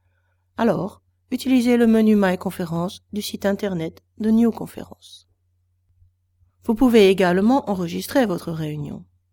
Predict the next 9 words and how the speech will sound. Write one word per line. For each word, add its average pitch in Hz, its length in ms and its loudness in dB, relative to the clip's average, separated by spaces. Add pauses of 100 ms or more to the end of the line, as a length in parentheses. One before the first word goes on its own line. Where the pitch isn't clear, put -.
(100)
Pour - 160 -16
cela, 185 400 -4 (380)
choisissez 220 560 -2
dans 190 140 2
le 180 80 2
menu 170 280 -2
principal 190 680 -4 (400)
le - 80 -10
quatre 233 400 -2